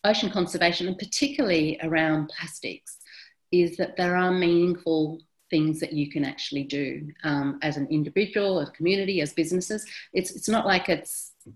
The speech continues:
all over, there's nothing to do. If we actually make those decisions to take action, then we will see change. We can actually turn it around. And so it's really important to always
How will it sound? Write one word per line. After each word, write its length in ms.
all 200
over, 520
there's 120
nothing 280
to 140
do. 140
If 400
we 140
actually 760
make 340
those 240
decisions 520
to 100
take 300
action, 560
then 160
we 120
will 180
see 260
change. 480
We 80
can 300
actually 400
turn 240
it 80
around. 480
And 220
so 160
it's 200
really 220
important 440
to 80
always 420